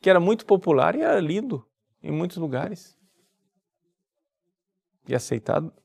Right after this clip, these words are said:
e aceito como sendo um livro bíblico. Então, quem foi? Essa é a pergunta que não quer calar.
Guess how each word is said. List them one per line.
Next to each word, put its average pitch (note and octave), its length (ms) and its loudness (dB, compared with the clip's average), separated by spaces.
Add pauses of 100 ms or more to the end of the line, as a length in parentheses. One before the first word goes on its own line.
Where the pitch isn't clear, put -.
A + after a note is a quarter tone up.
e A#2 140 -2
aceito C#3+ 400 -4
como B2 220 -6
sendo B2 220 -10
um A2+ 120 -6
livro A2 220 -8
bíblico. C3+ 500 -14 (3250)
Então, F#3+ 320 -2
quem F#3+ 380 -8
foi? D3+ 440 -14 (520)
Essa E3+ 220 -8
é - 20 0
a - 20 -6
pergunta G3 400 -2
que A3 80 -8
não G#3 80 -6
quer G#3 160 -8
calar. F#3 420 -10